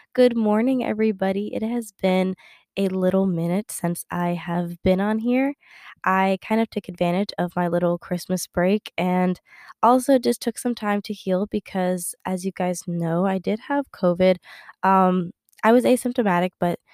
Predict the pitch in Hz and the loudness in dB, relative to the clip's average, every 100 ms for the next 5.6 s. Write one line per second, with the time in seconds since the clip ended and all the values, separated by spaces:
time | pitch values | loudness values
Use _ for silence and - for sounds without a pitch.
0 | _ _ 196 185 170 170 180 - 233 220 | _ _ -4 0 0 -2 -6 -4 2 2
1 | 214 - 180 175 170 175 175 - _ _ | 2 -4 -10 -6 -4 -2 -4 -8 _ _
2 | _ - 190 190 196 185 - - 180 175 | _ -4 -2 -2 0 -2 -4 -4 -2 -2
3 | - - 180 175 - 180 180 180 180 - | -8 -6 -2 -2 -2 -2 2 2 0 -2
4 | 190 180 - 190 175 175 175 - - 180 | -4 -4 -2 2 2 2 0 -2 -2 -2
5 | - 196 175 175 180 | -2 -2 0 0 -2